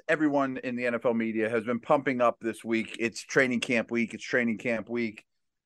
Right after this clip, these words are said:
But it's almost like the Hall of Fame game. It's a little anticlimactic at the beginning. You know, like, you're not gonna get sweeping news from across the N F L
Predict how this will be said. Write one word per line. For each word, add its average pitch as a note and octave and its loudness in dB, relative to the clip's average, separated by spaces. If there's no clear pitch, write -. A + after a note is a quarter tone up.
But D#3+ 6
it's D#3 2
almost F3 2
like C3 2
the C3 2
Hall B2+ 4
of A2+ 0
Fame G#2+ 0
game. D2+ -12
It's - -8
a G3+ 6
little A#3+ 10
anticlimactic C#3+ 6
at A#2 2
the A#2+ 2
beginning. G2 -2
You A2 0
know, B2 6
like, B2 4
you're A3 0
not G3 2
gonna C#3+ 0
get A#2+ 2
sweeping E3+ 0
news C3+ 6
from C3 -4
across B2+ 2
the B2 -2
N A#2+ 4
F A2 -4
L G#2 4